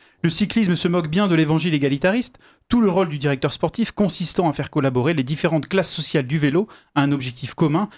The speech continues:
qui puisse à la fois contenter pra-, patrons et prolétaires de la bicyclette. L'objectif principal est bien sûr l'excellence du meilleur, mais cette excellence tire le groupe vers le haut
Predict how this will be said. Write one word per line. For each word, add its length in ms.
qui 100
puisse 260
à 60
la 80
fois 160
contenter 520
pra-, 280
patrons 360
et 100
prolétaires 400
de 80
la 80
bicyclette. 600
L'objectif 480
principal 460
est 60
bien 160
sûr 180
l'excellence 480
du 100
meilleur, 360
mais 80
cette 240
excellence 500
tire 200
le 80
groupe 180
vers 140
le 120
haut 140